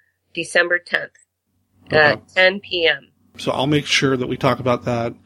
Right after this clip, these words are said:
Speaker 2: in the show notes over at monster kid radio dot net, and I'll mention, I'm sure you'll mention it, but I'll mention it on Facebook as well. Get, get as many monster kids up there to check that out and support Manos and support you and what you're doing.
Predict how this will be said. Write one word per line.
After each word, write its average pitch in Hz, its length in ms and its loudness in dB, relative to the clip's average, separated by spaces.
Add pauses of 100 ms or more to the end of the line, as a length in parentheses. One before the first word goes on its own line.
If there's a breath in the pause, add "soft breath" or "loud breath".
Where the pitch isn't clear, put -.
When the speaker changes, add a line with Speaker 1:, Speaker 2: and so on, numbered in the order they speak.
(320 loud breath)
Speaker 2:
in 156 120 4
the 147 80 4
show 139 200 2
notes 123 300 2
over 123 180 -2
at 127 60 0
monster 123 300 0
kid - 160 -4
radio 120 260 4
dot 117 260 0
net, 120 300 -2
and 120 220 -4
I'll 117 80 -2
mention, 135 440 -6
I'm 139 220 2
sure 143 160 4
you'll 139 160 6
mention 127 280 2
it, 131 100 -2
but 123 100 0
I'll 120 80 0
mention 123 260 0
it 120 120 -4
on 117 80 -4
Facebook 123 440 -2
as - 120 -6
well. 117 340 2 (460 loud breath)
Get, 131 200 0
get 139 120 2
as 120 80 0
many 135 420 6
monster 147 480 2
kids 143 340 2
up 151 180 2
there 147 100 4
to 135 100 2
check 139 260 4
that 127 220 4
out 127 240 2
and 131 160 -2
support 123 380 -2
Manos 120 480 -2
and 139 100 -2
support 120 340 -2
you 120 280 -2
and 131 100 2
what 117 140 -2
you're 123 120 -4
doing. 117 400 -6